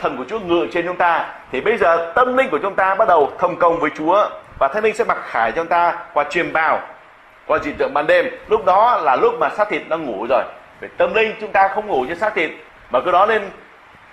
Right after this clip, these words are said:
Thánh Linh mặc khải cho tâm linh chúng ta. Thì khi chúng ta thức dậy, chúng ta mới biết có chiêm bao.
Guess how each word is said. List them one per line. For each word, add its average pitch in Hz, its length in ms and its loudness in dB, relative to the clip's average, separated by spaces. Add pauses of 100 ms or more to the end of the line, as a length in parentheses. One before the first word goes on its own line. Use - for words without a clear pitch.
Thánh 156 140 -6
Linh 170 260 -4 (180)
mặc 127 240 -4
khải 104 260 0
cho 143 60 -4
tâm 147 180 -6
linh 127 120 -6
chúng 127 140 -10
ta. 123 140 0 (320)
Thì 156 60 -8
khi 214 140 -6
chúng 220 80 -4
ta 208 180 0
thức 285 180 -4
dậy, 240 180 2
chúng 165 80 -12
ta 170 100 0
mới 175 100 -6
biết 214 180 -8
có 202 60 -10
chiêm 180 180 -10
bao. 139 160 0